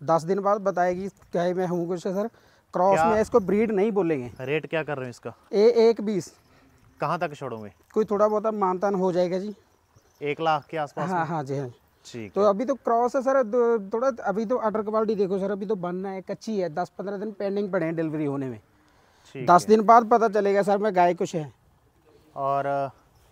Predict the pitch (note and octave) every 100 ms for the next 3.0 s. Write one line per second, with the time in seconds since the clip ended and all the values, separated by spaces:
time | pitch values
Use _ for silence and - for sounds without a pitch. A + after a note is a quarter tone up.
0 | _ C#3+ C3 F3 D#3+ E3 E3+ F3 E3+ E3+
1 | E3+ E3+ F3+ D#3+ D#3+ D#3 D3+ C#3+ - D#3
2 | D#3 E3+ A3 G3 F#3+ F#3+ F#3 F3+ E3